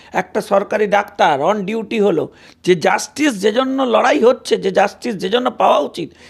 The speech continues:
সেই বিষয়ে আর কিছু হবে না। এবার রাজনৈতিক লড়াই হয়ে যাবে, তৃণমূল ডাং ডাং করে নেমে পড়বে। ফলে সিপিএম ultimately সেটিংয়ের রাজনীতিতে আছে তৃণমূলের সাথে, নাহলে আজ পর্যন্ত একুশে জুলাইয়ের রিপোর্ট প্রকাশ হয় না,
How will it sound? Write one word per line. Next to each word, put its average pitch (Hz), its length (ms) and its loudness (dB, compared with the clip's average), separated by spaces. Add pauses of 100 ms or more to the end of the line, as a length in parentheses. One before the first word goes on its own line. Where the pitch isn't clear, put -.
সেই 285 300 0
বিষয়ে 320 320 2
আর 339 140 4
কিছু 277 280 0
হবে 156 200 -2
না। 127 160 -14 (220)
এবার - 220 2
রাজনৈতিক 226 480 -4
লড়াই 202 280 2
হয়ে 208 100 0
যাবে, 285 220 2
তৃণমূল 208 420 -6
ডাং 185 200 0
ডাং 180 160 -4
করে 185 180 -2
নেমে 151 180 -6
পড়বে। - 300 -10 (720)
ফলে 320 280 6 (120)
সিপিএম 302 560 -4
ultimately 277 760 0
সেটিংয়ের 247 520 -4
রাজনীতিতে 190 480 -2
আছে 175 220 -4
তৃণমূলের 170 420 -4
সাথে, - 300 -16 (300)
নাহলে 302 180 2
আজ 247 300 0
পর্যন্ত 294 420 -2
একুশে 277 480 2
জুলাইয়ের 254 480 0
রিপোর্ট 226 340 -4
প্রকাশ 233 340 -2
হয় 226 120 2
না, 202 220 -6